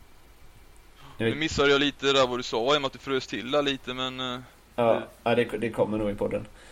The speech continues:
Speaker 1: Men,
Speaker 2: Ja.
Speaker 1: eh, ja, jag vet inte, jag är ju, jag är tvådelad. Jag förstår de som vill ha det fysiska, men, eh, jag kan tycka att det är jäkligt bekvämt att ha det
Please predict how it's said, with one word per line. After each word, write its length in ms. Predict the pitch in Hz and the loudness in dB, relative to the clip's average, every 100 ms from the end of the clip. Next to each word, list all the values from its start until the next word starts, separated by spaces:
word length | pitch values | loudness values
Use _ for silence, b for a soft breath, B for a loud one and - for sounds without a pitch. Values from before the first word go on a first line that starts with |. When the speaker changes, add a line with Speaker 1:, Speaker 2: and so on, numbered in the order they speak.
| B | B
Speaker 1:
Men, 340 | 113 120 120 120 | 6 8 8 8
Speaker 2:
Ja. 60 | |
Speaker 1:
eh, 760 | 120 117 117 117 113 110 110 - - - | 6 8 8 8 8 8 4 0 -4 0
ja, 180 | 113 - - - - | 0 0 -10 -20 0
jag 100 | 120 | 4
vet 140 | 120 | 4
inte, 120 | 107 139 | 6 10
jag 160 | 143 | 10
är 40 | 143 | 10
ju, 220 | 143 - - | 4 -2 2
jag 180 | 127 147 | 6 6
är 40 | |
tvådelad. 460 | 143 156 120 113 123 | 6 6 8 8 6
Jag 120 | 135 | 6
förstår 320 | 147 139 147 156 | 4 2 4 6
de 160 | 127 | 6
som 120 | 131 | 4
vill 80 | 123 | 4
ha 60 | 113 | 4
det 100 | 110 | 4
fysiska, 500 | 110 101 - 113 120 | 0 -2 -2 2 4
men, 360 | 117 110 110 | 4 2 2
eh, 200 | 110 110 107 B B - | 4 2 2 B B 0
jag 160 | 113 | 2
kan 100 | 117 | 2
tycka 180 | 120 113 | 0 2
att 80 | 107 | 4
det 60 | 110 | 2
är 180 | 113 | 2
jäkligt 380 | 120 113 - - | 4 2 0 -8
bekvämt 600 | 113 - 120 127 117 107 | -8 0 6 6 6 0
att 120 | 107 110 | -2 2
ha 200 | 104 101 | 4 4
det 640 | 104 104 101 101 101 | 2 4 4 4 4